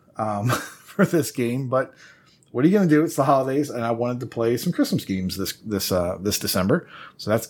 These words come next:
kinda gonna be my theme for the month, I hope. I'm, I'm gonna talk about,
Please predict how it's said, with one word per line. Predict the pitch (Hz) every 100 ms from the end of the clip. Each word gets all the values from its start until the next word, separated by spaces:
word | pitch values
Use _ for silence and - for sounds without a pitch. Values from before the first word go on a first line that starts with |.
| _ _
kinda | - - 165 269 233
gonna | 135
be | 127
my | 120 120
theme | 117 165 202
for | 131
the | 101
month, | 95 90 87
I |
hope. | 90 95 92
I'm, | 92
I'm | 104
gonna | 104 104
talk | 120 120
about, | 117 -